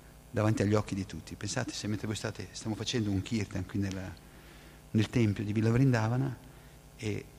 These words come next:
Gornitai saltano fuori dall'altare, si mettono a danzare con noi,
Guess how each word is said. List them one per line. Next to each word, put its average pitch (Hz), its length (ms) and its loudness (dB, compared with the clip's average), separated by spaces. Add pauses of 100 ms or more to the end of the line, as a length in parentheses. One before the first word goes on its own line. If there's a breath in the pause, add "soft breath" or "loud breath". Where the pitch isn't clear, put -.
(320)
Gornitai 123 600 4
saltano 113 360 2
fuori 110 220 -2
dall'altare, 104 680 -4 (100)
si - 160 -6
mettono 107 240 2
a 101 40 0
danzare 101 440 0
con 101 160 -2
noi, 98 340 -2